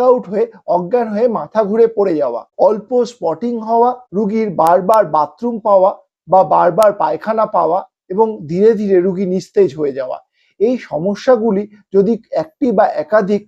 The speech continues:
কোনো রুগীর মধ্যে থাকে, তাহলে অবশ্যই ডাক্তারবাবুর সঙ্গে ইমিডিয়েটলি যোগাযোগ করুন। এই সিমটমসগুলি নিয়ে আসলে ডাক্তারবাবু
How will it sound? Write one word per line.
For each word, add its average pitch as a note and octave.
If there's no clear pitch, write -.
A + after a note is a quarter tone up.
কোনো G3
রুগীর F#3+
মধ্যে A3
থাকে, E3+
তাহলে F#3+
অবশ্যই G3+
ডাক্তারবাবুর G3+
সঙ্গে G#3+
ইমিডিয়েটলি G#3+
যোগাযোগ E3
করুন। D3
এই A3+
সিমটমসগুলি A3+
নিয়ে B3
আসলে F#3+
ডাক্তারবাবু G#3+